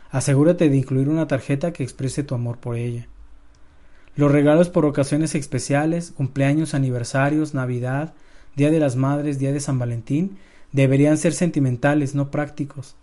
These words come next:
Aprende a comprar para una mujer. Después de trabajar, llámala antes de salir hacia tu casa para que ella sepa cuándo esperarte. Cuando llegues a tu casa del trabajo, abrázala y bésala,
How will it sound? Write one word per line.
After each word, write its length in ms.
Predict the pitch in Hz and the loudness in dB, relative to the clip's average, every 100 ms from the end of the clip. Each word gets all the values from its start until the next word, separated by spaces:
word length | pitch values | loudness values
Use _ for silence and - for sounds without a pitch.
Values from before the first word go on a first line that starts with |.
| - | -10
Aprende 360 | 127 143 147 170 | -4 0 2 2
a 60 | |
comprar 400 | 156 135 135 135 | 0 0 0 0
para 160 | 139 127 | -2 -2
una 160 | 127 | -4
mujer. 400 | 127 117 - 127 - - - - - - - - - - - | -6 -6 -8 -10 -10 -20 -20 -20 -20 -20 -20 -20 -20 -20 -4
Después 300 | 139 - 147 | -2 2 2
de 80 | 180 | 4
trabajar, 580 | 175 139 - 143 175 - - - | 6 4 2 -4 -4 -8 -20 -2
llámala 340 | 147 160 180 165 | 2 4 6 4
antes 240 | 165 180 | 2 0
de 80 | 156 | 0
salir 320 | 139 131 143 | 0 0 0
hacia 220 | 151 143 | 0 -2
tu 100 | 139 | -4
casa 320 | - 143 143 175 | -2 0 0 -2
para 180 | 135 | -2
que 120 | 131 143 | -2 0
ella 160 | 151 | 0
sepa 280 | 139 143 156 | -2 -4 -2
cuándo 220 | 147 147 | -2 -4
esperarte. 640 | 139 - 117 131 135 131 - - - _ - - - - - - - - - - | -6 -8 -8 -8 -10 -16 -20 -20 -20 _ -20 -20 -20 -20 -20 -20 -20 -20 -20 -2
Cuando 240 | 151 143 | 2 4
llegues 400 | 143 165 170 190 | 6 4 4 2
a 100 | 180 | 0
tu 100 | 160 | -2
casa 280 | 147 156 185 | 0 4 6
del 120 | 180 | 6
trabajo, 540 | 160 139 151 165 - 185 | 6 6 6 4 2 2
abrázala 520 | 156 156 175 208 196 | 4 2 4 4 4
y 60 | 165 | 4
bésala, 540 | 180 208 196 208 | 2 2 0 0